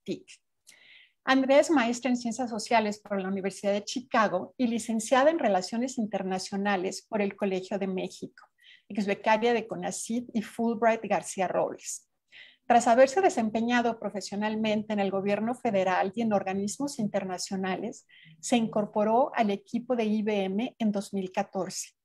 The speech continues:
Tiene una trayectoria de más de quince años en relaciones gubernamentales, negociaciones internacionales y políticas públicas,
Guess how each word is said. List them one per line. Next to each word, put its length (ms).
Tiene 160
una 320
trayectoria 640
de 100
más 180
de 160
quince 360
años 400
en 100
relaciones 520
gubernamentales, 1080
negociaciones 760
internacionales 920
y 40
políticas 640
públicas, 680